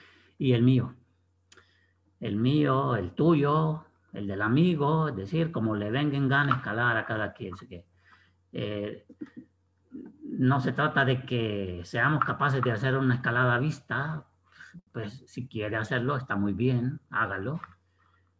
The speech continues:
Eh, pero no porque alguien lo esté puyando para que lo haga, o sea, hágalo por, por su propio placer de hacerlo. Y si no le apetece, pues no lo haga, hágalo a flash o hágalo en cualquier forma.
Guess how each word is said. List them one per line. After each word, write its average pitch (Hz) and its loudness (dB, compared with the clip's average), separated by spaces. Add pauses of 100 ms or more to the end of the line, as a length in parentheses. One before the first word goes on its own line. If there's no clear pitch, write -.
(180)
Eh, 104 -8
pero 117 0
no 120 2
porque 127 -4
alguien 123 2
lo 110 0
esté 95 -6
puyando 117 0
para 104 -4
que 104 -10
lo 113 -4
haga, 143 -4
o 117 -6
sea, 95 -8
hágalo 131 -2
por, 87 -8 (100)
por 98 -14
su 90 -12
propio 95 -8
placer 120 -8
de 123 -4
hacerlo. 135 -2 (880)
Y 104 -6
si 107 -4
no 110 0
le 120 2
apetece, 127 -2
pues 107 -4
no 110 -2
lo 117 0
haga, 113 0
hágalo 101 -2
a 101 -4
flash 131 -4
o 95 -4
hágalo 117 0
en 123 0
cualquier 123 -2
forma. 139 -4